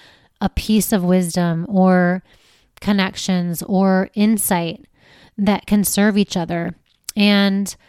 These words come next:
I believe that we're all here made uniquely to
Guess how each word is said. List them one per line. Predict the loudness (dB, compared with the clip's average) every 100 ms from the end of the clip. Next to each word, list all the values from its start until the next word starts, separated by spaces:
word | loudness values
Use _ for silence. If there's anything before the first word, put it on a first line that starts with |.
| _ _ _ _ _ _ _ _ _
I | 0 2
believe | 4 2 2
that | 2
we're | 2
all | 2 2 2
here | 2 2 6 6 6 2 -6 -8
made | -2 0 2
uniquely | 0 0 -2 -2 -2 -2
to | -4 -2 0 2 2 2 0